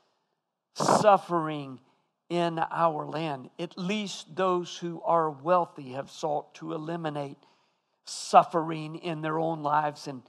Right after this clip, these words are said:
all around them. And those who are not wealthy have sought to be wealthy so that they could seek to eliminate suffering. None of us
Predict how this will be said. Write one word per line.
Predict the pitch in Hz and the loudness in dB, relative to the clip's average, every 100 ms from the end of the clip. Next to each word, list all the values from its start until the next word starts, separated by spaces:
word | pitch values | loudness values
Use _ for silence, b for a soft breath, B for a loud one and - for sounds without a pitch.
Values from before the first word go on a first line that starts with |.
| b b b | b b b
all | 175 170 160 | 8 8 6
around | 143 160 160 147 | 0 0 0 -2
them. | 147 147 156 | -4 -6 -4
And | 160 156 | -6 0
those | 170 165 - | 0 -2 -6
who | 160 | -8
are | 147 | -4
not | 143 170 - | 4 6 6
wealthy | 151 156 160 139 | 2 0 0 -6
have | 143 - | -6 0
sought | 180 160 165 | 2 2 0
to | 165 | -10
be | 165 175 180 | -10 -8 -6
wealthy | 147 147 147 147 - b | 0 0 -2 -12 -12 b
so | - 185 151 | -6 0 0
that | 156 160 | -2 -4
they | 156 | -6
could | - 143 | -6 -12
seek | - 175 160 - | -8 -8 -8 -12
to | - 165 - b - | -10 -8 -10 b -10
eliminate | 170 160 160 160 147 139 131 147 _ _ _ _ _ _ - | -6 -4 -4 -4 -6 -8 -8 -12 _ _ _ _ _ _ -18
suffering. | - 196 180 147 127 - _ _ _ _ _ _ _ _ | -2 0 0 -6 -16 -20 _ _ _ _ _ _ _ _
None | 160 175 190 190 | -8 2 4 6
of | 185 151 | 4 2
us | - - - | -4 -10 -18